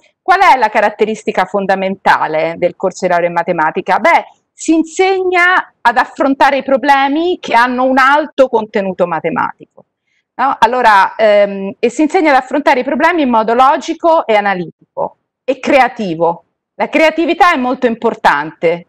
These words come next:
no? Dentro la matematica. Allora, uno, ehm, ha una, può avere una difficoltà a capire questa cosa, ma, ma invece, eh, perché la matematica ha anche delle regole molto forti, no? Lo sapete tutti, la matematica, insomma, si imparano anche delle regole.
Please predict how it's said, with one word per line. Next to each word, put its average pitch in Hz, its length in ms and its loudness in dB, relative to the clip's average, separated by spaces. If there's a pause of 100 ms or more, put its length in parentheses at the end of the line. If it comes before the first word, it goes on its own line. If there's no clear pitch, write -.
no? 226 200 -2
Dentro 208 280 -2
la 185 80 2
matematica. 180 580 -2
Allora, 254 300 2 (260)
uno, 311 440 2
ehm, 226 380 2
ha 240 100 0
una, 233 260 0 (160)
può 269 120 2
avere 277 180 2
una 262 100 0
difficoltà 240 560 0
a 180 100 0
capire 196 360 -2
questa 185 320 -4
cosa, 165 520 0 (320)
ma, 220 500 2
ma - 1000 -10
invece, 240 440 2
eh, 135 220 -2
perché 233 240 0
la 247 80 2
matematica 233 600 0
ha 190 80 4
anche 233 300 -2
delle 190 440 2
regole 165 640 0
molto 175 260 -6
forti, - 440 -4
no? 220 120 2
Lo 165 80 -2
sapete 196 320 -4
tutti, 185 580 -4
la 185 120 0
matematica, 196 580 0
insomma, 156 220 -2
si - 140 -8
imparano 220 440 2
anche 180 260 -2
delle 160 200 -4
regole. - 380 -8